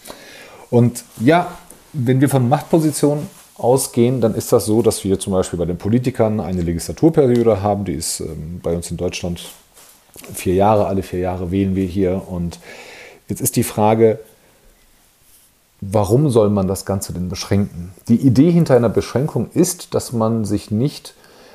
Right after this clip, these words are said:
auf dem Stuhl festsetzt, setzen kann und auch nicht, wie es in einigen Staaten üblich ist, ähm,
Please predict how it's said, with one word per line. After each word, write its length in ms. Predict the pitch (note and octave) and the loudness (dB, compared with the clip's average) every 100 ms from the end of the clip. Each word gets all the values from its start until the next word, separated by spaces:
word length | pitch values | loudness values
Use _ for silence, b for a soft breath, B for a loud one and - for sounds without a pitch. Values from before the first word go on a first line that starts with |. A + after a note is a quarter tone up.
| B | B
auf 160 | G2 - | -4 -2
dem 140 | G2 | -4
Stuhl 280 | - A2 F#2 | -2 -2 -2
festsetzt, 1200 | - D3 C#3+ - - - A2+ C3 C#3 - - - _ _ | 0 -2 -2 -10 -16 -6 2 2 2 -6 -8 -14 _ _
setzen 480 | - B2+ - G2+ F#2+ | 0 0 -2 -6 -8
kann 460 | - - C3+ D3+ - | -8 -4 -2 -4 -6
und 380 | G#2+ B2 B2 - | -2 -2 -2 -2
auch 240 | G2+ G2 - | -2 -2 0
nicht, 500 | G#2+ B2+ - - - | 0 -2 -4 -10 -4
wie 160 | G2+ | -2
es 140 | G2+ - | -2 -6
in 80 | |
einigen 400 | E2 G2 G2 F2+ | -8 -4 -4 -4
Staaten 480 | F2+ F2 F2 E2 F2 | -6 -6 -6 -6 -10
üblich 340 | G#2+ B2 G2 F2+ | -10 -6 -6 -6
ist, 300 | F#2+ - - b b b b - | -8 -10 -16 b b b b -8
ähm, 240 | F#2+ F2+ | -6 -6